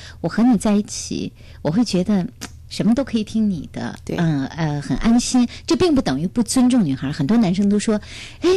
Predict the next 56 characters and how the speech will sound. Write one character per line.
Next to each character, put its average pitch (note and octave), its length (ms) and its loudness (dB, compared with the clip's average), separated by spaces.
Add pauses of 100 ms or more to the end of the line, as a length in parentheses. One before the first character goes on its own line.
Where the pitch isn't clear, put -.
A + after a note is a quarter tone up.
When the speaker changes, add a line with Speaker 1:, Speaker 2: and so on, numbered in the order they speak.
Speaker 1:
难 C4 100 4
道 D#4 140 4
女 B3+ 100 6
孩 E3+ 160 2
子 A#3+ 140 0
不 A#3+ 160 -2
是 C4 140 0
需 B3+ 180 0
要 B3+ 160 4
这 A3 140 -4
个， G3 140 0 (720)
那 F4 200 2
样 D4+ 120 4
去 B3 140 2
呵 B3+ 240 0
护 B3+ 180 -4
吗？ A3 160 2
不 G#3+ 100 -2
是 A#3 80 0
需 A3+ 100 0
要 A3 60 2
去 G#3 100 0
好 D#3+ 160 0
好 D#3+ 100 2
商 A3+ 260 4
量 G#3+ 160 4
吗？ F3+ 180 2 (240)
不 G3 80 0
是 G3 60 0
需 A#3 60 2
要 G#3+ 100 4
去 A3 120 0
问 A3 200 4
问， F3 160 2 (320)
呃， F3 140 0
你 F3+ 140 2
想 D#3+ 180 -2
吃 A3+ 220 -2
什 G#3 120 0
么 F3+ 80 4
呀？ F#3 300 2 (240)
我 - 120 -2
们 F3+ 100 2
去 B3 160 0
哪 F#3+ 180 2
里 G3+ 160 0
啊？ E3 80 0
你 G3 160 4
想 A3+ 160 2
去 G#3+ 140 0
哪 G3+ 160 2
里？ A#3 100 2
我 F#3 140 0
陪 E3 240 -2
你 A3 300 4
呀。” G3 260 0